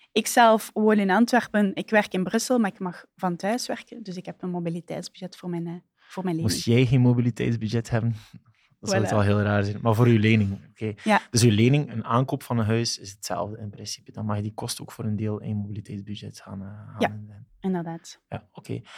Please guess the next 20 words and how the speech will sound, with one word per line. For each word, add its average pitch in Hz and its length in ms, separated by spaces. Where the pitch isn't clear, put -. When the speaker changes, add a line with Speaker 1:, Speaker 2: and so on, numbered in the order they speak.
Speaker 2:
Terug 110 180
naar 110 100
de 101 80
fiets 120 260
dan, 165 260
want 110 140
dat 101 160
interesseert 113 520
ons 113 300
natuurlijk 110 460
ook. 139 200
Ehm, 110 720
dat 120 120
is - 60
fietsleasing 151 640
en 139 160
fietsaankoop. - 640
Beide 117 220
opties - 280
zijn 104 320